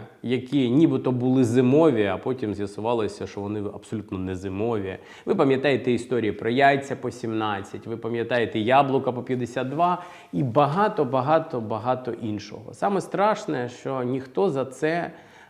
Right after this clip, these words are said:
не поніс відповідальності. Навіть досі. Позакривали фунтів, вибачте, позакривали, е,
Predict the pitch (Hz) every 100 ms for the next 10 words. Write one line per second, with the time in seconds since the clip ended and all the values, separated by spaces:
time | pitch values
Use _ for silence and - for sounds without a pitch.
0 | - 120 123 135 131 131 120 127 127 104
1 | 104 104 95 85 87 - - - _ _
2 | - - 107 98 104 101 - - _ _
3 | - - - - 151 151 190 196 196 147
4 | - 143 143 208 208 - 135 135 127 -
5 | 120 - - 120 117 117 131 131 139 127
6 | 120 113 107 98 - 120 117 113 107